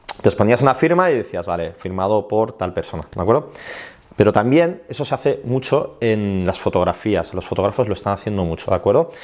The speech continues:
Es algo que yo no hago, ¿de acuerdo? Es algo que nunca me ha gustado y que desde el principio nunca he hecho.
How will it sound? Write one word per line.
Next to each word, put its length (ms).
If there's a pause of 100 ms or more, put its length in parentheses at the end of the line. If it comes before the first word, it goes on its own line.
(120)
Es 120
algo 260
que 140
yo 320
no 340
hago, 400
¿de 60
acuerdo? 220
Es 100
algo 160
que 80
nunca 240
me 80
ha 20
gustado 340
y 40
que 80
desde 140
el 40
principio 300
nunca 280
he 60
hecho. 240